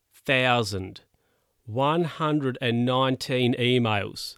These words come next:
were in the inbox of this, uh, email,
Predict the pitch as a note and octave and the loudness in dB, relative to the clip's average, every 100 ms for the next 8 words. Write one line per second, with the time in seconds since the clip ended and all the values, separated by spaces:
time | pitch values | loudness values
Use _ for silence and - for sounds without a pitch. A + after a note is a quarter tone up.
0 | _ B2+ B2+ B2+ A#2+ B2 A#2+ A#2+ G#2+ G#2 | _ -2 2 2 2 4 4 2 0 -4
1 | - - - G#2+ G2 G#2+ G#2 - - G#2+ | -6 -8 -6 -8 -6 -4 -4 -4 -6 -4
2 | G2 F#2+ F#2+ F#2 _ _ _ _ _ - | -4 -4 -8 -10 _ _ _ _ _ -6
3 | A2 B2 G#2+ A2+ A2+ - | -2 0 0 0 -2 -4